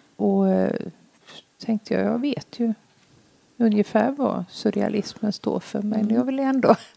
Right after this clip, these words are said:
Speaker 1: <laughs> ha en redig definition.
Speaker 2: Det låg i luften,
Speaker 1: <laughs> Det
Speaker 2: Jeanette.
Speaker 1: låg i luften.
Speaker 2: Ja.
Speaker 1: Eh, och det som är utmärkande då, att det är mycket fantasi, det är mycket ockultism
Speaker 2: Mm.
Speaker 1: och ett väldigt berömt ci-, citat eller program,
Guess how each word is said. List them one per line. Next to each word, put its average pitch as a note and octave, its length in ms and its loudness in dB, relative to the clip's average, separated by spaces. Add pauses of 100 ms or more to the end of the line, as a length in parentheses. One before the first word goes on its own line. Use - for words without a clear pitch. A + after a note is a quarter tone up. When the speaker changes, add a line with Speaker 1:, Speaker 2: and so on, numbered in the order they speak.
(100)
Speaker 1:
<laughs> - 380 -4
ha C4 80 8
en A#3 120 8
redig G3+ 380 4
definition. G#3+ 720 6
Speaker 2:
Det G3 200 6
låg D4 220 8
i C#4+ 60 8
luften, C#4 500 8
Speaker 1:
<laughs> G#3+ 40 6
Det - 60 10
Speaker 2:
Jeanette. A3 220 8
Speaker 1:
låg G#4 240 8
i D4 120 10
luften. D4+ 320 8
Speaker 2:
Ja. F#3+ 220 8 (760)
Speaker 1:
Eh, G#3 320 8
och B3+ 160 6
det A#3+ 320 8
som G#3 240 6
är G#3 40 10
utmärkande F3+ 720 6
då, G3+ 180 6
att - 200 4
det D#3+ 140 4
är D#3+ 40 4
mycket D#3 320 2
fantasi, F3+ 720 4 (200)
det A2 120 2
är F#2 40 0
mycket - 380 2 (340)
ockultism - 1120 2 (140)
Speaker 2:
Mm. G3+ 240 -12
Speaker 1:
och F#3+ 120 6 (120)
ett G#3 180 4 (380)
väldigt A#3+ 380 4
berömt C4 320 8
ci-, - 420 2
citat C4+ 600 6
eller G#3 160 6
program, A3 380 6